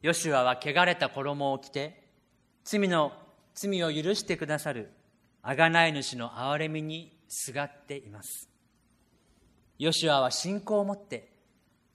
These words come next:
神様の約束がその通りになるようにと願い求めています。ホワイト夫人は、国と指導者の下巻の百八十九ページに、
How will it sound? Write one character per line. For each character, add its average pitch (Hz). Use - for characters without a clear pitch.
神 180
様 160
の 143
約 135
束 165
が 160
そ 165
の 190
通 220
り 165
に -
な 165
る 175
よ 147
う 131
に 151
と 98
願 135
い 143
求 123
め 143
て 135
い 92
ま 87
す。 -
ホ 170
ワ 165
イ 165
ト 160
夫 135
人 117
は、 135
国 175
と 190
指 180
導 180
者 143
の 117
下 120
巻 151
の 143
百 139
八 185
十 147
九 160
ペ 165
ー 131
ジ 101
に、 135